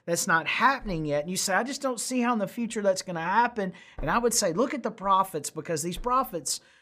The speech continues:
they proved this. You see, belief leads to obedience, and obedience strengthens faith. See, belief leads to obedience. Obedience strengthens belief, always has, always will. The prophets, they spoke of being,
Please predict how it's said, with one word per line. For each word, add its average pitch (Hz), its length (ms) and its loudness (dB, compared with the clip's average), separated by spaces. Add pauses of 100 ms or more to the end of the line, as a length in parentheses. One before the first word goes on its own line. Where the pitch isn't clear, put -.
(120)
they 240 140 6
proved 339 380 -2
this. 180 320 -4
You 185 60 -6
see, 202 400 -6 (240)
belief 226 760 0 (180)
leads 175 360 0
to 180 160 -2
obedience, 139 760 -2 (200)
and 139 100 -2
obedience 143 600 -2
strengthens 165 640 -4
faith. - 540 -6 (540)
See, 214 240 6
belief 156 600 0
leads 147 340 -6
to 143 80 -4
obedience. 131 580 -4
Obedience 131 560 -4
strengthens 135 920 -6 (280)
belief, 127 600 -4
always 143 380 -2
has, 120 480 -6 (100)
always 135 480 -2
will. 110 280 -6
The 104 100 -10
prophets, 135 800 -6
they 123 140 -8
spoke 135 400 -4
of 120 100 -6
being, 120 320 -4